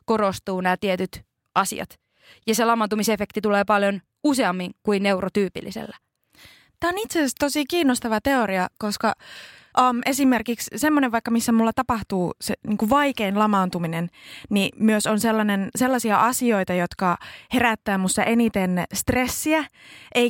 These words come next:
Speaker 2: K A se voisi myös olla sitä sellaista pelkoa. Tää on alitoista. Mä en ole koskaan ajatellut tätä näin, ja tää on siitä kiinnostavaa, koska tää myös selittää mulle sitä, mä pidän tästä siis teoriasta, koska se vähän selittää sitä, että miksi, miksi mä vedän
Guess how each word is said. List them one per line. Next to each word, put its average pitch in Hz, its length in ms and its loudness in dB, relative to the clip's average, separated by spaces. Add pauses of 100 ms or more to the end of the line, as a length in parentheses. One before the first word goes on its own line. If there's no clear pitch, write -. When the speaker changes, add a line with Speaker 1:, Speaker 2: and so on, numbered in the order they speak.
Speaker 2:
K - 20 -2
A 214 400 2
se 196 140 0
voisi 214 200 0
myös 208 200 2
olla 190 220 2
sitä 185 440 0
sellaista 185 400 -2
pelkoa. 196 520 2 (420)
Tää 262 160 2
on 269 100 0
alitoista. 269 380 0
Mä 247 60 4
en 254 40 2
ole 254 80 -2
koskaan 302 400 2
ajatellut 277 420 0
tätä 190 200 0
näin, 220 200 2
ja 196 60 0
tää 202 100 0
on 202 80 0
siitä 254 280 2
kiinnostavaa, 220 640 2
koska - 280 -4
tää 196 300 4
myös 247 460 2
selittää 226 480 0
mulle 208 340 2 (560)
sitä, 254 380 0 (300)
mä 214 140 -2
pidän 226 240 2
tästä 190 200 -4
siis 233 180 2
teoriasta, 214 500 0
koska 202 240 -2
se 247 100 0
vähän 330 240 2
selittää 208 380 0
sitä, 202 220 0
että 180 140 -4
miksi, 220 340 0
miksi 285 200 2
mä 247 100 2
vedän 226 300 0